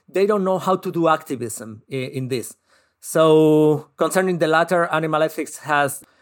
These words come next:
an online course where we explain all the relevant topics. And we have also published, uh,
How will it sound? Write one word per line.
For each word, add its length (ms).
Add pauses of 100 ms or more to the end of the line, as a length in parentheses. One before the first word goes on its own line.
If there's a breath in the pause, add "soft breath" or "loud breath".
(120)
an 140
online 400
course 400 (120)
where 680
we 160
explain 720
all 200
the 120
relevant 460
topics. 460
And 200
we 100
have 300
also 320
published, 520
uh, 360